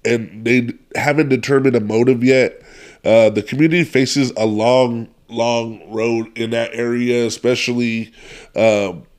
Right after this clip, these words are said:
for recovery. You know, uh, it's definitely hard when, uh, you see your own, and, and honestly, this is a new type of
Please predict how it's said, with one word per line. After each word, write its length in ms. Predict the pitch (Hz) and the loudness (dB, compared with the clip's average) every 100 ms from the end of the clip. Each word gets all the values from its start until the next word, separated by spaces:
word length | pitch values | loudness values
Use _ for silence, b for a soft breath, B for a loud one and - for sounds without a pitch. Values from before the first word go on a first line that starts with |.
| _ _ _ _ _ _ - | _ _ _ _ _ _ -20
for 200 | - 147 | 0 2
recovery. 680 | 123 110 - 131 135 127 113 | 2 0 0 0 2 2 0
You 160 | 107 110 | -2 -2
know, 320 | 120 123 123 | 2 4 4
uh, 280 | - 107 - | 0 -4 -4
it's 280 | 113 120 104 | -4 -6 -6
definitely 500 | 113 135 139 143 135 | -2 0 0 -2 0
hard 400 | 120 127 127 107 | 0 2 2 0
when, 380 | 117 120 113 104 B B B B | -2 -2 -4 -10 B B B B
uh, 100 | 107 | -6
you 260 | 110 120 123 | -4 -4 -6
see 280 | - 147 131 | -6 -6 -2
your 240 | 123 110 | 0 0
own, 320 | 110 120 127 123 | 0 2 2 0
and, 200 | 117 - | -2 -2
and 340 | 113 104 - _ _ - | -6 -6 -14 _ _ -4
honestly, 460 | 131 151 - 147 | -2 0 0 2
this 140 | 131 120 | 2 2
is 220 | 117 104 | -2 -4
a 120 | 107 | -6
new 260 | 110 131 143 | 0 0 0
type 320 | 135 123 123 | 0 -4 -2
of 380 | 117 101 - | -4 -4 -10